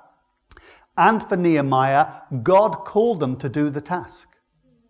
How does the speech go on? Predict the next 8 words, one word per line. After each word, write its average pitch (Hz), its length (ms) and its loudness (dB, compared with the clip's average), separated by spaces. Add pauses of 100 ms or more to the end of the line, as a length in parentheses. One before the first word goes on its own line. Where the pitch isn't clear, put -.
(2000)
I 170 40 -6
mean, 190 140 0
wouldn't 240 220 2
it 165 80 -8
be 196 160 2
interesting 190 480 0
to 160 100 -4
see 208 520 2